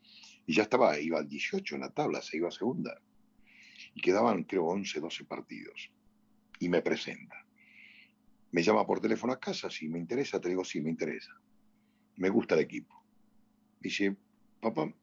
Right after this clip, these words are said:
lo voy a fichar, perfecto. Y hace la entrevista. Estamos en el Salón Noble del, del viejo estadio, ¿no?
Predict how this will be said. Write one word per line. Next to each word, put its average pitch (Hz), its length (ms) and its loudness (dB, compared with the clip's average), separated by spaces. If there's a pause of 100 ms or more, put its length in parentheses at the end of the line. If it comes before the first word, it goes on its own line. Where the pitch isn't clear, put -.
(600)
lo - 100 2
voy 110 120 6
a - 40 4
fichar, - 480 -10
perfecto. - 400 -2
Y 98 100 0
hace 110 180 4
la 104 80 6
entrevista. 85 480 2
Estamos 110 360 2 (420)
en 85 100 6
el 87 60 8
Salón 110 360 8
Noble 107 320 6
del, 76 320 0 (320)
del 73 120 -2
viejo 92 260 0
estadio, - 480 -4
¿no? - 120 -12